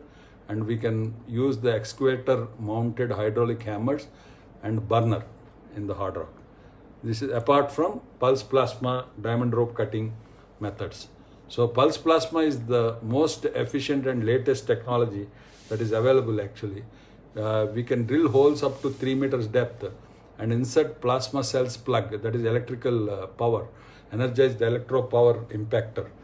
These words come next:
And, uh, thirty K V A generator is enough. And we can break the rock up to three meters. This is the best method I feel. And if we start probably indigenizing and improvising, definitely the cost can be brought down.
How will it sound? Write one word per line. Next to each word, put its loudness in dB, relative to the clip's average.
And, -2
uh, 0
thirty -2
K 2
V 2
A 2
generator 0
is -2
enough. -4
And 0
we 0
can 0
break 4
the 4
rock 4
up -2
to -2
three -6
meters. -10
This -6
is -4
the 0
best 0
method 0
I -2
feel. -4
And -2
if -2
we 2
start 2
probably 4
indigenizing 2
and 0
improvising, 4
definitely 0
the 2
cost -2
can -2
be 0
brought 0
down. -8